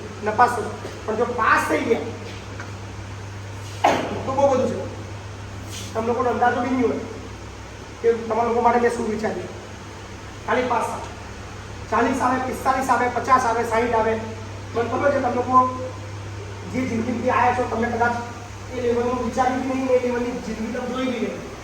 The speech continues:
કે તમારે એંસી ટકા કે નેવું ટકા કે ભાઈ આટલું હોશિયાર બનવું કે મને આટલું આવડે કે આટલા ટ્યુશન હોય, મારી પાસે આટલી બધી બુક હોય, સારી સ્કૂલ, કોલેજ હોય, એ તમારા મગજમાં ક્યારે નહીં આવે. અઘરું છે. પણ અશક્ય બી નહીં. મહેનત કરો.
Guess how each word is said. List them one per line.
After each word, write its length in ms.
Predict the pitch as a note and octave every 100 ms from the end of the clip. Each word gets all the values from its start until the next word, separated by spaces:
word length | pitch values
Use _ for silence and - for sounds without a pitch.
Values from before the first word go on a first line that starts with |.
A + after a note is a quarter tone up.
| - - - -
કે 60 |
તમારે 260 | G#3+ A3+ A3
એંસી 180 | - A3+
ટકા 180 | A3 A3
કે 80 | A3
નેવું 220 | A3 A3+
ટકા 220 | A3 A3
કે 120 | A3 A3
ભાઈ 220 | A3 G#3 G#3+ - -
આટલું 280 | - A3+ G#3+
હોશિયાર 280 | G#3+ A#3 G#3+
બનવું 180 | G#3 A3
કે 60 | A3
મને 120 | G#3
આટલું 240 | G#3 G#3+ G#3+
આવડે 180 | G3+ G#3
કે 80 | G#3
આટલા 200 | G#3 G3+
ટ્યુશન 280 | G#3 A3+ G#3
હોય, 140 | G#3+ G#3 - -
મારી 200 | G3+ G#3+
પાસે 140 | G3+
આટલી 240 | G3+ G#3 G3
બધી 200 | G#3 -
બુક 180 | A3+
હોય, 180 | A3+ G#3 A3 - -
સારી 240 | G#3 A3
સ્કૂલ, 260 | - A#3 A3+
કોલેજ 220 | A3 G#3+ A3
હોય, 180 | G#3 A3 - - -
એ 60 |
તમારા 320 | G#3 A3 A3 G#3
મગજમાં 260 | G#3+ A3
ક્યારે 200 | G#3+ G#3 G#3
નહીં 160 | G3+
આવે. 140 | - - - - G3+
અઘરું 280 | G3 A#3 -
છે. 80 | - - - - - - - - - - -
પણ 140 | A#3
અશક્ય 400 | A3+ C4 C#4 C#4 B3
બી 120 | A#3
નહીં. 160 | A3+ F#3 - - - - - - - - F#3+
મહેનત 260 | G#3 A3+ A#3
કરો. 160 | A3+